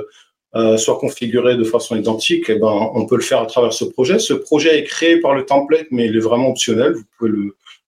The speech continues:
le virer et puis, euh, avoir des configurations. Moi, je pense que c'est une bonne idée de centraliser un peu ces, ces configurations. Et, euh, on va ajouter des composants dot net Aspire à tous les projets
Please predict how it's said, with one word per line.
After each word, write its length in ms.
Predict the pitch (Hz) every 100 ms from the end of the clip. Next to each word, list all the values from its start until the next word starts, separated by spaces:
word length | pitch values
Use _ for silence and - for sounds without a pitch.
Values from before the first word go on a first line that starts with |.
| _
le 80 | 113
virer 400 | 101 107 113 131
et 80 | 127
puis, 200 | - 110
euh, 320 | 104 101 101
avoir 220 | 104 104
des 100 | 101
configurations. 840 | 104 110 - 104 101 98 - 135 - - - _ -
Moi, 80 |
je 60 | -
pense 180 | 123 120
que 80 | -
c'est 140 | 131
une 100 | 120
bonne 200 | 120 120
idée 220 | 113 123
de 140 | 127 113
centraliser 580 | 120 110 120 113 110
un 120 | 127 117
peu 200 | 120 120
ces, 440 | - 110 104 104 _ - - -
ces 160 | - -
configurations. 840 | - 113 113 110 107 - 151 220 - _ _ _ _ _ _ _ _ _ _ - - _ _
Et, 340 | 143 185 202 180
euh, 560 | 147 139 139 131 131 135
on 100 | 135
va 160 | 135 135
ajouter 340 | 131 - 156
des 140 | 131
composants 440 | 127 139 143 131 135
dot 220 | 131 131
net 160 | 131 131
Aspire 680 | - - 117 131 185 - _
à 80 | 123
tous 120 | -
les 100 | 123
projets 500 | - 120 123 131